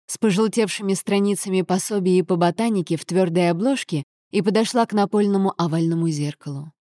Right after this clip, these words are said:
Хватило одного взгляда, чтобы понять, что причёсываться нет никакого смысла. Её густые пружинистые волосы ещё больше завились от влажности.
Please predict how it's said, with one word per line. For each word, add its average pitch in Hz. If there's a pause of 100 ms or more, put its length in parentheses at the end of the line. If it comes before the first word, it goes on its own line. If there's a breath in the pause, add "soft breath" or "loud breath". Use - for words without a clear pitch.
(600)
Хватило 254
одного 214
взгляда, 196
чтобы 180
понять, 202
что 196
причёсываться 208
нет 170
никакого 151
смысла. 151 (460)
Её 208
густые 226
пружинистые 208
волосы 208
ещё 190
больше 208
завились 185
от 196
влажности. 160